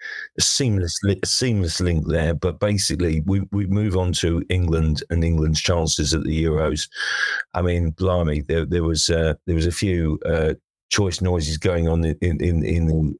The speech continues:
in, in the draw hall, which lend itself, bearing in mind England then have a fantastic draw, to the obvious headline of the week, which never occurred, was "Yes, yes, yes." But I mean, it was,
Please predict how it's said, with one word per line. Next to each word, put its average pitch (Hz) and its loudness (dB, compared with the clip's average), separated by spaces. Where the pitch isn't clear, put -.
in, 90 0
in 95 0
the 85 0
draw 101 0
hall, 90 0
which - -2
lend 117 0
itself, 101 -2
bearing 104 0
in 95 0
mind 98 2
England 92 0
then 92 0
have 92 0
a 87 0
fantastic 95 -2
draw, 92 0
to 98 -2
the 104 0
obvious 85 0
headline 82 0
of 78 -2
the 85 0
week, 92 0
which 90 -6
never 78 2
occurred, 85 -2
was 87 -4
"Yes, 95 -2
yes, 95 -2
yes." 95 0
But 87 -2
I 101 0
mean, 101 0
it 92 -2
was, 95 -6